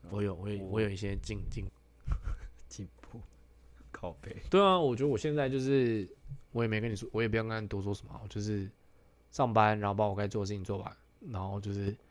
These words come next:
Speaker 2: 下班就把事情交代一下，拜拜，我就走了，这样。我也没有跟你多聊什么。
Speaker 1: 嗯。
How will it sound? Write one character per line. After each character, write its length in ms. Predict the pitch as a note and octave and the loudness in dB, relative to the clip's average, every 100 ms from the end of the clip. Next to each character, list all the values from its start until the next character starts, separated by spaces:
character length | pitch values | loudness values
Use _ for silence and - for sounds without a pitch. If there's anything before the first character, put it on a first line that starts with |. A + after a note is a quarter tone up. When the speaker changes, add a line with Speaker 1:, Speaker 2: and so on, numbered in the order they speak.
| - - | -20 0
Speaker 2:
下 200 | - A2+ | 6 8
班 220 | G#2+ G#2 | 8 4
就 80 | A2 | 2
把 140 | G2 | 0
事 80 | G#2+ | 0
情 80 | G2+ | -2
交 120 | G2 | 0
代 140 | G#2 | 0
一 20 | F#2+ | 0
下， 200 | F#2+ F#2 | -2 -2
拜 80 | C3 | 0
拜， 320 | A#2 A2+ A2+ | 2 2 -2
我 60 | |
就 40 | G#2 | -6
走 140 | F#2 | -8
了， 100 | - - - | -14 -18 -18
这 60 | |
样。 100 | - - - - - | -18 -18 -20 -20 -8
我 80 | G#2+ | -6
也 20 | |
没 100 | G2+ | -4
有 80 | G2 | -2
跟 140 | G2+ | -4
你 60 | F#2+ | -4
多 160 | F#2+ | -6
聊 200 | C3 E3+ | 0 2
什 80 | D#3+ | 4
么。 120 | |
Speaker 1:
嗯。 40 | C#3 | 4